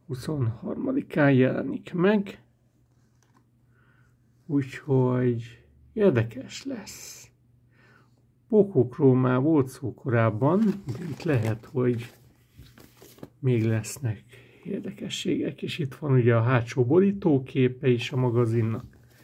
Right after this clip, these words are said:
És akkor, öm, ugye itt van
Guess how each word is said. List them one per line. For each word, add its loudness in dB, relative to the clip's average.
És -2
akkor, 4
öm, -2
ugye 2
itt 2
van 0